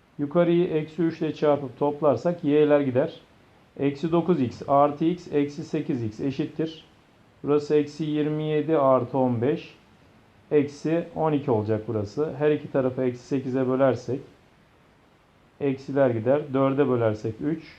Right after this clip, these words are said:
dörde bölersek iki. X diye arkadaşlar sıcak suya demiştik. Bunun yüz mililitresi üç bölü iki liraymış. X'in yerine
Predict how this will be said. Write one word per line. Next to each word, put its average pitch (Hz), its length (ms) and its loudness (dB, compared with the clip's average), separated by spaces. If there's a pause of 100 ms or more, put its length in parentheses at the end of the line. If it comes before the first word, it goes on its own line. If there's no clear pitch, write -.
(640)
dörde 135 300 2
bölersek 110 500 -2
iki. 120 240 -8 (1200)
X 175 280 -4
diye 160 140 4
arkadaşlar 147 520 2
sıcak 151 460 -2
suya 117 220 -2
demiştik. 110 420 -6 (100)
Bunun 147 320 -4 (380)
yüz 143 360 -6
mililitresi 120 720 -4 (240)
üç - 180 -8
bölü 139 160 -2
iki 127 160 -6
liraymış. 101 300 -10 (1000)
X'in 139 360 -4
yerine 175 540 4